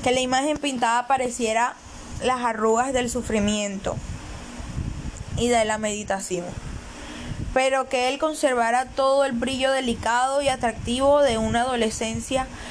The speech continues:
que acababa de tomar conciencia de la misma. No era posible que su deseo hubiera sido escuchado. Cosas así no sucedían,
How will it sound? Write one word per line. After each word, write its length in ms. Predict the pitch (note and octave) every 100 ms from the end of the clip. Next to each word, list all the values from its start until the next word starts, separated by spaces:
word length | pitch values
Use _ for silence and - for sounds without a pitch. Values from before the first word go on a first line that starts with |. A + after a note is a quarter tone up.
| - -
que 80 | C4
acababa 480 | B3 A#3+ A#3+ B3+ D4
de 80 |
tomar 680 | D4+ C4 A#3+ A#3 B3 C#4+ D#4+ -
conciencia 760 | C4 A#3 - B3 B3 C4 D4+ C4+
de 180 | A3+
la 280 | A3 G#3 G3+ - -
misma. 520 | A#3 G#3+ G3 G3 G3 - - - - - A#3+ - - - - -
No 120 | A#3+
era 200 | B3 C#4+
posible 480 | B3+ B3+ C#4 C4+ C#4
que 120 | C4+
su 140 | B3+
deseo 460 | A3+ G#3+ A3+ B3 C4
hubiera 400 | B3 A#3+ A#3+ C4
sido 280 | - B3+ B3+
escuchado. 720 | - - G3+ - G#3+ F#3+ G3 A#3 - - - - - - - - -
Cosas 380 | - C#4 D#4 F4
así 460 | D#4 C4 C#4 D#4+ - - -
no 400 | A3+ A#3+ B3 B3
sucedían, 600 | A#3+ A#3 G#3+ F#3+ F#3+ F3+